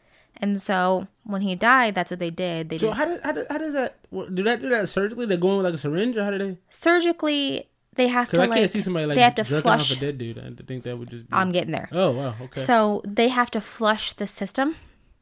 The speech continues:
Speaker 1: and then they have to manually, um, yank it.
Speaker 2: I think that's where you quit your job.
Speaker 1: But no, no, no, no, no. The doctor doesn't do it. That's something that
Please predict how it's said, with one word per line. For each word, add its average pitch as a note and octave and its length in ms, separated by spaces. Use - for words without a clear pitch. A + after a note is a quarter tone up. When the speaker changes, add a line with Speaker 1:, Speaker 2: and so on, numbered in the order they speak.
Speaker 1:
and G#3+ 200
then G#3 100
they G3+ 80
have G#3 280
to A3+ 120
manually, F#3 960
um, F3 640
yank G3+ 240
it. - 160
Speaker 2:
I - 100
think F#4 180
that's G#3+ 160
where E3 80
you D3+ 120
quit C#3 180
your A#2 60
job. G#2+ 300
Speaker 1:
But C4+ 240
no, C#4 200
no, D4 80
no, C#4 120
no, A#3+ 80
no. G#3 180
The F#3 80
doctor G3+ 320
doesn't F#3+ 260
do G#3 160
it. F3+ 220
That's F3 200
something F#3 300
that - 480